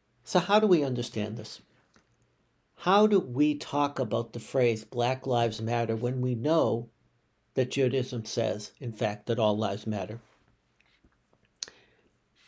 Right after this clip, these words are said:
I have a way that I would like to present that,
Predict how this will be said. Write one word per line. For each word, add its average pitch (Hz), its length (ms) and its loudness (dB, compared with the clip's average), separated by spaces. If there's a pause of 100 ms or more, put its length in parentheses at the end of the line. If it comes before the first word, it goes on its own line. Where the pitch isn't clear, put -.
(100)
I 160 80 6
have 185 220 2
a 175 60 4
way 135 360 6
that 120 160 0
I 117 120 2
would 117 140 -4
like 117 220 -2
to 120 120 -4 (200)
present 117 460 -4
that, 143 320 -4